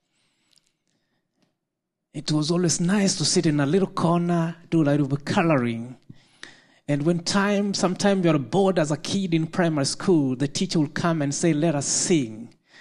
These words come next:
And you have a nice time to sing and have fun because you're bored with the school. And then when you step to high school, things change.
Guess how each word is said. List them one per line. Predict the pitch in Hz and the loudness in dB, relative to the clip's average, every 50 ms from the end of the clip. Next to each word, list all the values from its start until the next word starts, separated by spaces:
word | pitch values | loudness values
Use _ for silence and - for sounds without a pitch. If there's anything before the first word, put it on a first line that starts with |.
| - _ - | -18 _ -8
And | 151 147 151 | -8 -6 -6
you | 139 | -6
have | - | -6
a | 139 139 | -8 -8
nice | 143 156 165 143 - | -8 -6 -6 -6 -6
time | - - 147 143 147 143 | -6 -6 -6 -4 -4 -4
to | - 123 | -4 -4
sing | - - - - 139 123 123 - - _ _ - - - - _ _ - - | -4 -4 -4 -4 -6 -6 -8 -10 -16 _ _ -20 -20 -20 -20 _ _ -20 -16
and | - 117 - | -14 -12 -10
have | - 135 117 | -10 -12 -12
fun | - - - - 143 131 127 117 110 113 | -12 -14 -12 -10 -10 -10 -10 -12 -14 -14
because | 123 - - 117 - - | -12 -10 -10 -10 -8 -8
you're | 127 113 | -10 -10
bored | 117 110 - 131 143 139 139 135 | -8 -6 -6 -6 -4 -4 -6 -8
with | 131 123 - | -8 -10 -10
the | 110 | -10
school. | - - - - - - - - _ - _ _ _ _ _ _ _ _ _ _ _ _ _ _ _ _ _ _ _ _ _ _ _ _ _ _ _ _ _ _ _ _ _ _ _ _ _ _ _ _ _ _ _ _ _ _ _ _ _ _ _ - | -10 -10 -10 -8 -8 -8 -10 -10 _ -20 _ _ _ _ _ _ _ _ _ _ _ _ _ _ _ _ _ _ _ _ _ _ _ _ _ _ _ _ _ _ _ _ _ _ _ _ _ _ _ _ _ _ _ _ _ _ _ _ _ _ _ 0
And | - 165 165 | 2 4 6
then | 202 202 202 | 6 6 6
when | 190 175 | 6 6
you | 170 | 6
step | 165 - - 233 226 - | 4 4 2 0 2 4
to | 202 180 | 4 4
high | - - 202 214 247 269 | 4 4 6 6 6 6
school, | 247 - - - 214 175 165 | 6 4 2 4 4 4 4
things | - 214 208 202 190 - - | 4 4 4 4 4 2 0
change. | - - - 196 190 151 123 117 117 - - - - | -2 0 0 2 2 2 0 0 -2 -4 -6 -10 -12